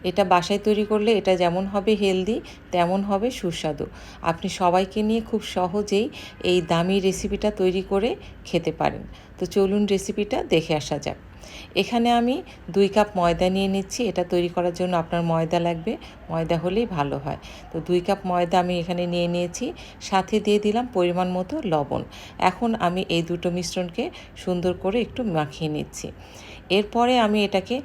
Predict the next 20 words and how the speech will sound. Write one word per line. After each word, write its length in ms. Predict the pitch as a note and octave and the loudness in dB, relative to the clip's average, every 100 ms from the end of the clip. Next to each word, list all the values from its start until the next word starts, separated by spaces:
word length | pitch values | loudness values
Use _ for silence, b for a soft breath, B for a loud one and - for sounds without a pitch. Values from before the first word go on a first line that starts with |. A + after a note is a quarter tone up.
| B B | B B
নরমাল 460 | F3 F#3 G3 G#3+ B3 | 4 6 6 6 4
পানি 340 | B3 G3 F#3+ | 4 2 2
দিয়ে 200 | F#3 A#3+ | 2 2
একটা 380 | A3+ E3+ - B3+ B B D#3+ | 2 0 -2 -4 B B -4
ডো 220 | F3 E3+ | 2 2
তৈরি 320 | E3+ D#3 D3 - | 2 0 0 -2
করে 200 | C#3+ D#2+ | -2 -2
নেব। 180 | D#2 - - B B - | -2 -6 -10 B B -2
এই 120 | E3+ | 0
ডোটা 380 | F#3 F#3+ G#3 A#3 - - - | 2 2 4 4 2 -6 -18
খুব 200 | - A3 A3 - | -2 -2 -2 -10
শক্ত 400 | - A3 G#3+ - | -2 0 0 -2
হবে 320 | B3 A#3 F#3+ F3+ | 0 0 2 0
না, 200 | G#3 D4+ B B | 0 -4 B B
একটু 280 | G#3 - - A3+ | -10 -8 -2 -2
হা-, 220 | F3+ - - | -2 -6 -4
নরম 400 | F3 E3+ F3 F#3 | 0 2 2 2
টাইপের 380 | F3+ F3+ F3+ E3+ | 2 2 2 0
ডো 140 | E3+ E3+ | 2 0
হবে। 380 | F3 E3 A3 | 2 0 0